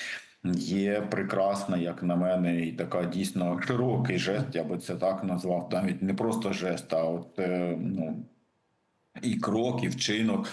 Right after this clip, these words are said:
Норвегії, яка використовує навіть кошти зі свого національного фонду добробуту для допомоги Україні. Тому,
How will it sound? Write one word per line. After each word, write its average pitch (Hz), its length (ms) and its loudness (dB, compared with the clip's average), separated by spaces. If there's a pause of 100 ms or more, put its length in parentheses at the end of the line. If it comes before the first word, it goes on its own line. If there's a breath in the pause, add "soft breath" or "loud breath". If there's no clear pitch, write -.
(240 loud breath)
Норвегії, 95 920 0
яка 87 340 -2
використовує 90 800 -2
навіть 90 340 0
кошти 90 400 -4
зі 85 140 -4
свого 85 360 -2
національного 87 800 0
фонду 90 380 -2
добробуту 85 640 0
для 82 160 -2
допомоги 85 600 0
Україні. 82 580 -2 (540 loud breath)
Тому, 180 500 2